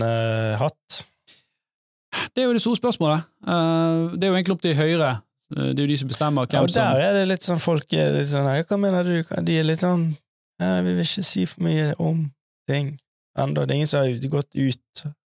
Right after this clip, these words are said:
Speaker 2: Ja, på det,
Speaker 1: hardt,
Speaker 2: for det
Speaker 1: i hvert
Speaker 2: første
Speaker 1: fall.
Speaker 2: ekstraordinære møtet de hadde, så var det vel det, eh, at, ehm, de hadde tillit til henne, da.
Speaker 1: Mm.
Speaker 2: Ehm, og, og, men så, det skjer jo alltid, sånn var det jo med Moxnes også. Alle hadde jo tillit til han først, og så raknet jo det etter hvert, sant? Ehm,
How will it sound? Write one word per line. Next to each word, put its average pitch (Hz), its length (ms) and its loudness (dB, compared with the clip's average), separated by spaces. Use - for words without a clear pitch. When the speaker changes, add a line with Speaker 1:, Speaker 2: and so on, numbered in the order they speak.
Speaker 2:
Ja, 190 120 0
på 185 80 2
det, - 120 4
Speaker 1:
hardt, - 80 -4
Speaker 2:
for 180 160 2
det - 80 -2
Speaker 1:
i - 60 2
hvert 190 100 4
Speaker 2:
første 175 160 2
Speaker 1:
fall. 165 240 0
Speaker 2:
ekstraordinære 131 720 2
møtet 127 220 2
de 127 120 2
hadde, 117 160 -2
så 127 100 0
var 180 120 0
det 180 80 0
vel 139 180 0
det, 139 80 0
eh, 117 360 -4
at, 120 120 -8
ehm, 113 800 -2
de 131 60 -2
hadde 131 180 0
tillit 127 380 -4
til 113 160 -4
henne, 120 240 -4
da. - 480 -18
Speaker 1:
Mm. 117 180 0
Speaker 2:
Ehm, 117 320 0
og, 123 160 -2
og, 135 220 -2
men 139 140 0
så, 156 220 0
det 147 140 0
skjer 151 160 2
jo 131 100 2
alltid, 123 300 -4
sånn 127 120 -2
var 131 80 0
det 131 60 0
jo 127 60 2
med 123 80 0
Moxnes 120 300 -4
også. 113 200 -4
Alle 127 200 -2
hadde 120 180 0
jo 123 60 -2
tillit 120 280 -4
til 117 80 -6
han 117 140 -2
først, - 420 -8
og - 120 -6
så - 160 -4
raknet 117 320 -6
jo 117 80 -6
det 110 140 -6
etter 117 140 -12
hvert, 110 220 -8
sant? 117 260 -12
Ehm, 120 580 0